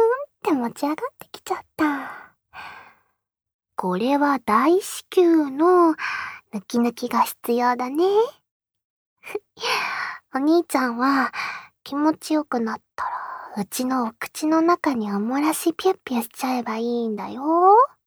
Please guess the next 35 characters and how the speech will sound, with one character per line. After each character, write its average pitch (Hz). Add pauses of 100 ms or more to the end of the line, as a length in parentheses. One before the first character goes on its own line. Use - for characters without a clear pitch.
(1080)
う 226
ち -
の 208
お 226
口 -
が - (600)
お -
兄 349
ち -
ゃ 381
ん 269
の 220
白 277
い 240
お -
し -
っ -
こ 214
の 185
お -
便 349
所 523
だ 370
か -
ら 202
ね。 233 (1500)
遠 254
慮 277
す 269
る 277
こ -
と 285
な 226
ん 214
て -